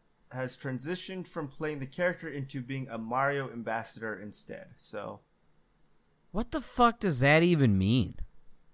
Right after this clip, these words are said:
Speaker 1: Does he just get to overlook, like, the, the games coming out and making sure that everything is, like, to the standard of, like, a Mario game, fits correctly as a Mario game?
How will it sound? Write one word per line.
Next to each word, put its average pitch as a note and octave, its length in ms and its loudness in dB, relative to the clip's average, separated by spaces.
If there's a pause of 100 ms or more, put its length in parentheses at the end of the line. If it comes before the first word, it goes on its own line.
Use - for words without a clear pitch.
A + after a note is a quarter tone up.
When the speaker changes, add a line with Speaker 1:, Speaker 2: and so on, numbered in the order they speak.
(500)
Speaker 1:
Does B2 220 -8
he B2+ 220 -4
just B2+ 380 -8
get B2+ 200 -4
to A#2+ 300 -8
overlook, A#2 680 -4
like, A2 320 -6
the, G#2 400 -6
the G#2 100 -10
games B2 380 -8
coming F3+ 300 -8
out F3+ 240 -2
and B2+ 140 -6
making A#2+ 240 -10
sure A#2+ 180 -10
that A2+ 140 -6
everything A#2 400 -10
is, A2 180 -12
like, G#2+ 200 -6 (920)
to A#2 320 -6
the A2 120 -10
standard A2 600 -8
of, G#2 140 -8
like, G#2 200 -8
a G2+ 60 -10
Mario C3+ 420 0
game, B2+ 440 -6
fits - 480 -6
correctly A2 640 -8
as A2+ 160 -8
a A2+ 40 -10
Mario A#2 400 -6
game? A#2 460 -8